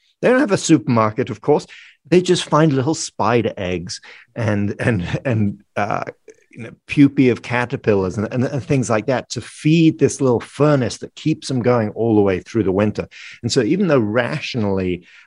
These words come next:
I can understand as a scientist, well, they've got insulation and, and they feed themselves a certain number of calories a day. And, and, you know, some of them don't make it. About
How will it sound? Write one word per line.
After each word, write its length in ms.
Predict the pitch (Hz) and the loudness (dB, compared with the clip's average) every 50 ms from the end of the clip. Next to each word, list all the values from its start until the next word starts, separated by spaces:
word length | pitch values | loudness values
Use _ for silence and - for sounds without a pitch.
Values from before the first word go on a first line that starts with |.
| _ | _
I 80 | - 113 | -4 -4
can 180 | - - 98 95 | -4 -2 -4 -2
understand 640 | 90 95 98 110 - - - - 160 120 101 92 | -2 -2 -4 -4 -6 -6 -2 -2 0 0 0 -2
as 120 | - 87 85 | -4 -6 -6
a 60 | 95 | -8
scientist, 560 | - - - 123 107 98 87 - 101 - - | -6 -4 -2 0 0 -2 -2 -6 -8 -8 -2
well, 200 | - 180 160 147 | 0 0 2 2
they've 180 | 127 131 131 127 | 2 2 0 2
got 220 | - 123 117 - | 0 0 0 -2
insulation 840 | 127 120 113 - - 139 123 117 107 95 87 - - 107 95 92 90 | -4 -6 -4 -4 -2 0 2 2 2 2 0 -4 -6 -6 -6 -4 -4
and, 260 | 87 85 85 80 - - - - - _ | -4 -4 -6 -6 -8 -14 -20 -20 -12 _
and 140 | - 90 90 | -6 -2 2
they 120 | 98 107 | 2 2
feed 320 | 110 - - 139 131 123 90 | 2 2 4 4 4 4 2
themselves 480 | 110 104 98 - - 104 95 92 87 | 0 -2 0 2 2 2 2 2 0
a 60 | - | -4
certain 260 | - - - 113 104 107 | -6 -4 -4 -4 -2 -2
number 180 | 120 107 107 | -2 -2 0
of 80 | 110 107 | -2 -2
calories 520 | - - 107 101 101 101 98 98 104 95 | -2 -2 0 2 2 2 2 0 -2 -2
a 40 | 104 | -2
day. 300 | 90 107 107 92 90 90 | 0 0 2 2 0 -2
And, 260 | 90 90 92 90 92 | -4 -4 -6 -6 -8
and, 280 | 95 95 87 85 85 - _ | -8 -8 -8 -8 -10 -10 _
you 80 | 104 | -12
know, 140 | - 76 80 | -12 -10 -10
some 260 | - - - 98 101 | -10 -6 -6 -4 -4
of 60 | 104 | -2
them 160 | 104 117 120 107 | -2 -2 0 2
don't 240 | 139 139 147 139 | 2 2 2 0
make 240 | 147 165 196 202 - | 0 -2 -2 -2 -2
it. 100 | 107 - | -8 -10
About 380 | 80 - _ 98 87 85 - | -10 -14 _ -8 -8 -8 -8